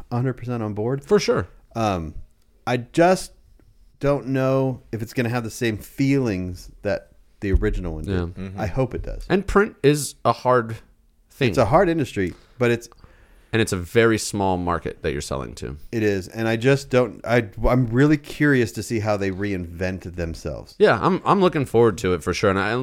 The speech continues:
Speaker 2: and like you, I want it to succeed. Of course, I don't want
Speaker 1: Yeah.
Speaker 2: anyone to fail.
Speaker 1: I'm just very curious because it, w-, it's, it's, uh, are they gonna keep the same format?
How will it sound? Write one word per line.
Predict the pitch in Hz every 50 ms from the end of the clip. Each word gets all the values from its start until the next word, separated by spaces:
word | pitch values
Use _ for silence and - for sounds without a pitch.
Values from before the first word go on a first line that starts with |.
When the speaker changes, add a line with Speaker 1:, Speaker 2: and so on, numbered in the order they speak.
| - -
Speaker 2:
and | 135 135 123 120 107
like | 120 120 107 - -
you, | 123 104
I | 92
want | 90 90 101 101 92
it | 80
to | - 90
succeed. | 80 - 80 - - - 127 110 82
Of | 78 -
course, | - - 131 98 80 78 -
I | 90
don't | 90 101 90
want | 87 85 82
Speaker 1:
Yeah. | 95
Speaker 2:
anyone | 92 87 80 80 76 71
to | -
fail. | - - 82 76 73 71 107
Speaker 1:
I'm | 143 165
just | 180 139
very | 127 170 160 143
curious | - - 139 127 95 67 - - - _
because | - 120 123 131 - - - - - _ _ _ _ _ _ -
it, | - 117 120 117 104
w-, | 110 113 -
it's, | 113 117 110 - - - - - -
it's, | - 101 101 98 - -
uh, | 104 95 92 85 80 71 57 55 123 - - - - - - - _ _ _ _ _ _ _ _ _ _ _ _ _ _ _ -
are | 117 113
they | 113 110
gonna | 127 123 113 104
keep | - - - 127 -
the | - 113
same | - 120 107 101
format? | 95 - - 98 101 95 87 78 - -